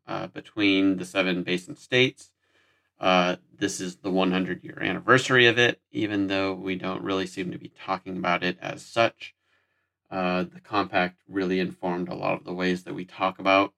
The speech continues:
the Colorado River and water in the West in general, and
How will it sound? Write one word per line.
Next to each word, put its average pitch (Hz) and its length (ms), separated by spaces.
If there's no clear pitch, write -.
the 110 120
Colorado 98 460
River 95 440
and 90 480
water 90 420
in 90 120
the 90 60
West 90 300
in 92 140
general, 92 480
and 90 600